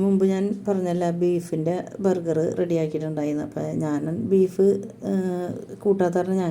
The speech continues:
കഴിച്ചു നോക്കിയില്ല. അപ്പോൾ പിള്ളേരൊക്കെ കഴിച്ച് ഇക്കായും കഴിച്ചപ്പോൾ എല്ലാവരും പറഞ്ഞു അടിപൊളിയാണെന്ന് പറഞ്ഞു. ഇത് കഴിച്ചു നോക്കണം, നോമ്പ് തുറക്കുമ്പോൾ കഴിച്ചു നോക്കണം.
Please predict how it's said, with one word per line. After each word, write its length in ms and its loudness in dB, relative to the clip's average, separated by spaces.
കഴിച്ചു 300 -2
നോക്കിയില്ല. 340 -2
അപ്പോൾ 220 -4
പിള്ളേരൊക്കെ 520 -2
കഴിച്ച് 320 -2
ഇക്കായും 360 0
കഴിച്ചപ്പോൾ 420 -4
എല്ലാവരും 340 0
പറഞ്ഞു 200 -4
അടിപൊളിയാണെന്ന് 600 0
പറഞ്ഞു. 220 -2
ഇത് 160 -2
കഴിച്ചു 320 -2
നോക്കണം, 300 -6
നോമ്പ് 300 -2
തുറക്കുമ്പോൾ 460 -2
കഴിച്ചു 280 -6
നോക്കണം. 240 -8